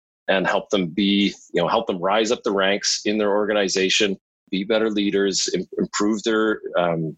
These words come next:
career prospects, and, uh, and keep them, you know, be kind of like a,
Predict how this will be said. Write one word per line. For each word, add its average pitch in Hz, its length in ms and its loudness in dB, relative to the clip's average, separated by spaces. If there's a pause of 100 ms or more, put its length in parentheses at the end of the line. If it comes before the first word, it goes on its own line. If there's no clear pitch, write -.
(120)
career 104 320 0
prospects, - 1080 -2 (100)
and, 85 400 0 (100)
uh, 82 320 0
and 95 120 -6
keep - 220 -4
them, 101 260 2 (480)
you 101 100 4
know, - 100 -2 (180)
be 175 120 -2
kind 196 160 0
of 135 40 0
like 117 120 2
a, 90 100 -2